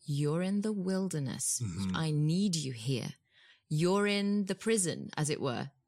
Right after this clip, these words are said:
Speaker 1: Not that
Speaker 2: Yeah.
Speaker 1: my kids are a prison. My kids are amazing.
Speaker 2: No, I
Speaker 1: But
Speaker 2: think everybody understands the context of it. Yeah.
Speaker 1: it's the Joseph, "I have a call on my life." Okay, go be sold into slavery and then into prison, and then you can fulfill the call.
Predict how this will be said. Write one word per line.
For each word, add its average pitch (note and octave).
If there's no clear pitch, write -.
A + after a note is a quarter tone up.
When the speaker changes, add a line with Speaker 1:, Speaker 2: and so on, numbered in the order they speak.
Speaker 1:
Not D#3+
that D3+
Speaker 2:
Yeah. D#3+
Speaker 1:
my D#3
kids D3+
are C#3+
a C3+
prison. C3+
My C3+
kids -
are E3+
amazing. D#3+
Speaker 2:
No, F#3
I -
Speaker 1:
But G3+
Speaker 2:
think C3+
everybody A2+
understands F#2+
the F#2
context E2+
of -
it. -
Yeah. F3+
Speaker 1:
it's -
the F#3
Joseph, F#3+
"I F3
have F#3
a F#3+
call G#3
on F3
my D3+
life." C#3
Okay, F#3
go F3+
be G#3
sold G3+
into F3+
slavery F3
and D#3
then D3+
into D3+
prison, D#3+
and C#3+
then D3
you C3+
can C#3+
fulfill -
the -
call. -